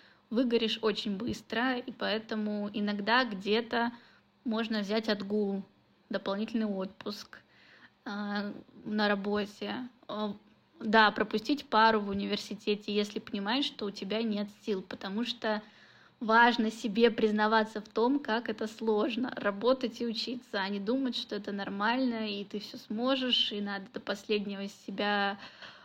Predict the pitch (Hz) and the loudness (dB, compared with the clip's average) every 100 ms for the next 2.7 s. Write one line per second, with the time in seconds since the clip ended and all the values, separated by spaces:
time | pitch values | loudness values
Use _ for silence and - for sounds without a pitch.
0 | - - 214 202 202 190 185 185 185 185 | -18 -8 -6 -4 -4 -6 -6 -8 -8 -8
1 | 185 185 - - - - - - 220 208 | -8 -10 -10 -10 -10 -10 -12 -6 -2 0
2 | 196 196 - 190 175 190 | 0 -2 -6 -10 -4 -4